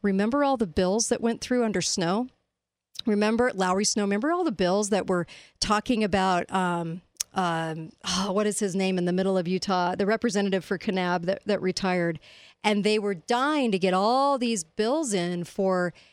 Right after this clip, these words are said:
creating more broadband, more access to the internet, right, in rural areas. Instead, instead of letting rural areas do that themselves, right, it was a government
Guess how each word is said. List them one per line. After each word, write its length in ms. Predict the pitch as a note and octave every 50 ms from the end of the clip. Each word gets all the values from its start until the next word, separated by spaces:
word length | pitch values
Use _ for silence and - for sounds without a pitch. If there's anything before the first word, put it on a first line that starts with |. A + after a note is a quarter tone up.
| _ _ _ _ _ _
creating 720 | - - - B3 A#3 A3+ A3+ A3 A3 G#3 G3+ F#3+ F#3 F#3
more 600 | F#3+ G3+ A3 B3+ C4+ C#4 C#4+ C#4+ C#4+ C#4+ C#4+ C#4 _ _ _ _
broadband, 1000 | - F3+ G3+ G#3+ G#3+ G#3 G#3+ A#3 G#3 F3+ D#3+ F3 E3+ E3 E3+ E3 D#3+ D#3+ D3+ E3 _ _ _ _ _ -
more 640 | - G3+ G3+ A3 B3 C4 C4 C4+ C4+ C4+ C#4 - - -
access 680 | - G#3+ G#3+ A3 A3+ - - - G#3+ F3+ E3+ E3+ - -
to 160 | - - A#3
the 160 | F3 F#3+ - -
internet, 480 | - F#3 F#3+ F3+ F3 E3+ D#3+ E3+ -
right, 300 | - E3+ D#3+ E3+ G3 G#3 -
in 200 | G#3 G#3 F#3 D3+
rural 280 | E3 E3+ E3+ F3+ G3
areas. 340 | A3+ B3+ D4+ E4 C4+ F#3+ -
Instead, 300 | F#3+ F#3 - - C4 C#4
instead 680 | D#4+ E4 D4+ C#4 - - - - - - - C4+ C#4+
of 100 | E4+ F4
letting 420 | E4 C4+ B3 A#3 A#3+ A#3 A3+ - -
rural 400 | - F#3+ F3 G#3+ B3+ C#4 C#4 A3
areas 340 | F#3 F#3 F#3+ F#3+ F#3+ F#3 D#3+
do 160 | D3 A3 A3+
that 220 | A3+ A#3 A3+ - F#3+
themselves, 800 | G#3 G3 - - - F4 F#4+ A#3+ E3+ F3 G3 A3+ - - - - _ _
right, 340 | - F3+ F3 F3+ A#3+ C#4+ D4+ _ _ _ - - - - _ _ _ _ _ _ _ _ _ -
it 120 | A#3+ A#3+
was 160 | B3 A#3 F3+
a 60 | A3
government 920 | F#3 D#3+ - - B3+ C#4+ C4 C4+ B3 A#3 G3+ F#3 F3+ E3+ - - - -